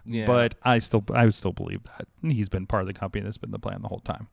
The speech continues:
Speaker 1: Oh, I, I, I believe that. I
Speaker 2: Up
Speaker 1: mean,
Speaker 2: until
Speaker 1: it,
Speaker 2: the scrum that made
Speaker 1: it,
Speaker 2: everything
Speaker 1: it,
Speaker 2: fall apart.
Speaker 1: it could have, uh, started with a, a, a rumor, and somebody says,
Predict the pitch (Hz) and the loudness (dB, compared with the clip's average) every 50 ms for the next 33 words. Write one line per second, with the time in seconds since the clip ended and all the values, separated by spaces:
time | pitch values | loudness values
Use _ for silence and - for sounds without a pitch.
0 | - - 165 143 127 131 - - 147 151 156 151 - - 165 165 156 131 120 117 | -6 -2 0 0 0 0 0 0 0 0 0 -2 -2 -2 -2 -2 -2 -2 -6 -8
1 | 113 110 104 95 90 95 95 90 92 101 92 120 139 147 170 170 156 185 180 165 | -8 -8 -8 -10 -10 -10 -8 -8 -8 -6 0 2 4 6 6 8 10 10 10 10
2 | 160 151 - - - 135 110 98 95 98 110 107 113 113 110 117 113 107 113 - | 8 6 2 2 2 2 2 2 0 0 0 0 0 0 0 2 0 0 0 -2
3 | 113 98 - 123 110 110 - - 104 82 - - 180 180 175 135 - 214 190 175 | -2 0 0 2 2 2 2 0 0 0 -2 -2 -4 -4 -2 0 0 2 2 2
4 | 165 143 156 156 151 143 131 - - - 151 135 135 131 127 127 123 117 107 113 | 2 0 2 2 2 2 2 0 -2 -2 0 0 0 0 0 -2 -4 -6 -8 -8
5 | 113 110 - 120 113 110 107 101 - - 110 110 107 - - 107 110 104 107 117 | -10 -8 -6 -6 -6 -6 -6 -10 -10 -8 -8 -8 -8 -8 -8 -8 -6 -4 -2 -2
6 | 117 117 117 113 113 113 113 104 104 - 127 113 107 101 104 107 104 98 - 117 | -2 0 0 0 0 -2 -2 -4 -4 -4 -6 -6 -4 -6 -6 -8 -8 -8 -6 -6
7 | 104 104 98 98 - | -6 -6 -6 -8 -12